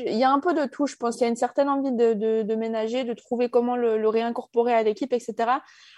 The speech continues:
Après, je pense qu'on est tous d'accord sur le fait que si Harvey ne revient pas aussi fort qu'il était au début de la saison,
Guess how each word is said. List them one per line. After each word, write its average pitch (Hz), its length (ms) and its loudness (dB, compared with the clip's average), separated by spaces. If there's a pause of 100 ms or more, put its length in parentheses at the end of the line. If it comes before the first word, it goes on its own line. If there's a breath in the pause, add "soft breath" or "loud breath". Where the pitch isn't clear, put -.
Après, 220 260 4
je - 80 -4
pense 285 220 -2
qu'on 240 200 -2
est 233 220 -4 (280)
tous 277 240 0
d'accord 254 380 2
sur 240 160 -4
le 226 100 0
fait 254 220 0
que 233 160 2
si - 240 -4
Harvey 247 320 2
ne 240 80 -2
revient 214 340 -2
pas 247 140 2
aussi 247 300 -4
fort 254 260 -4
qu'il 233 180 -4
était 233 300 4
au 226 80 2
début 202 240 -2
de 208 40 -6
la 214 120 -6
saison, 247 320 0